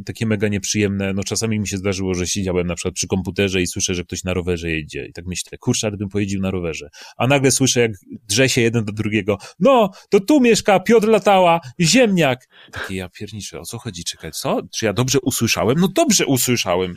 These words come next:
Aż mi trochę głupio. No, jednak ta prywatność i to, że czasami chcemy posiedzieć w swoich czterech ścianach, jest po prostu dla nas ważna, dla nas ludzi, dla naszego zdrowia psychicznego. Więc nawet jak mnie gdzieś tam spotkacie, to proszę was, y, bądźcie wyrozumiali, bądźcie mili, przede wszystkim zagadajcie albo zapytajcie: „Ziemniak?”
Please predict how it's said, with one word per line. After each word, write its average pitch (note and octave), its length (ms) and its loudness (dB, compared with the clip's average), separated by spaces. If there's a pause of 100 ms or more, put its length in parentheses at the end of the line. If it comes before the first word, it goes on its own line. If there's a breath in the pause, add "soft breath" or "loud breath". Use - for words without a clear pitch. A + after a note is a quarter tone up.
Aż C3 160 -4
mi F3+ 80 -4
trochę G#3 260 -2
głupio. A3 400 0 (440 loud breath)
No, C#3+ 200 -2 (300)
jednak D#3 260 -2
ta D3 80 -10
prywatność D#3 720 -2
i B2+ 100 -10
to, C#3+ 140 -4
że C3+ 100 -4
czasami C3+ 360 -4
chcemy C3+ 280 -4
posiedzieć B2+ 440 -8
w - 60 -8
swoich C3 280 -4
czterech C3 360 -2
ścianach, C3 380 -4
jest C3 160 -6
po D3 100 -6
prostu - 280 -12
dla F3+ 120 -2
nas G3+ 200 -2
ważna, F3+ 300 0
dla D#3+ 120 0
nas F3+ 200 0
ludzi, F3 220 0
dla D3 100 2
naszego E3 280 -2
zdrowia E3+ 320 0
psychicznego. A2 600 -4 (400 loud breath)
Więc B2+ 360 0 (560 loud breath)
nawet F3+ 280 2
jak D#3+ 120 0
mnie E3 100 0
gdzieś D#3 160 -2
tam E3 120 0
spotkacie, D3+ 600 0
to C3 100 -10
proszę C#3+ 440 2
was, C#3+ 460 0 (120)
y, B2+ 160 -2
bądźcie C3+ 520 -2
wyrozumiali, C3 680 0
bądźcie C3 380 -4
mili, C3 340 -2
przede C#3+ 220 0
wszystkim - 340 -2
zagadajcie B2 600 2
albo A#2+ 140 0
zapytajcie: B2 560 -2
„Ziemniak?” E3 300 -2